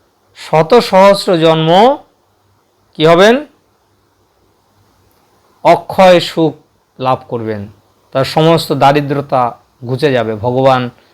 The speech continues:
তাকে অনেক ঐশ্বর্য দান করবেন। এই জন্য এই পহেলা বৈশাখ,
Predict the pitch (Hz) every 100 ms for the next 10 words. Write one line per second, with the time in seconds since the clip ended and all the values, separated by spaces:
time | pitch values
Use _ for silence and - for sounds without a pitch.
0 | _ - 127 135 156 170 147 139 143 123
1 | 120 113 113 104 95 92 92 98 _ _
2 | _ _ _ _ _ _ _ _ _ _
3 | _ _ _ _ _ _ _ _ _ _
4 | _ _ - 135 143 170 165 151 175 226
5 | _ _ _ _ _ _ - 143 135 151
6 | 147 175 170 165 160 180 180